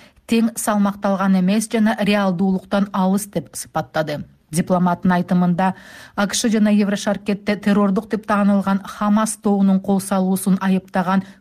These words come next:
пункттун киргизилбегени кабыл алынгыс. Вашингтон Израилди жөн жай палестиналыктарды коргоо үчүн көбүрөөк чара көрүүгө үндөгөнүн белгилөө менен катар, ок атууну токтотуудан Хамас пайда табат деген Тель-Авивдин позициясын колдоп келатат.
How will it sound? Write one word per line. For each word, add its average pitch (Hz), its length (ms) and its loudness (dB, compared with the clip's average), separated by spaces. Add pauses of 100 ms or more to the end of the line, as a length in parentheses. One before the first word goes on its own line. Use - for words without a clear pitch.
пункттун 226 560 2
киргизилбегени 180 1040 -2 (240)
кабыл 170 340 -2
алынгыс. 165 560 -4 (540)
Вашингтон 247 580 2
Израилди 190 720 0 (200)
жөн 214 340 2
жай 240 160 0
палестиналыктарды 214 960 -2
коргоо 208 480 0
үчүн 208 260 4
көбүрөөк 220 480 2
чара 214 280 0
көрүүгө 202 480 2 (120)
үндөгөнүн 190 460 2
белгилөө 196 400 0
менен 214 240 2
катар, 233 340 -2 (300)
ок 233 200 0
атууну 240 420 2
токтотуудан 202 960 -2
Хамас 214 520 -2
пайда 196 320 -2
табат 175 420 -2
деген 196 380 2
Тель-Авивдин 190 640 0
позициясын 165 720 -6
колдоп 156 380 -4
келатат. 160 420 -2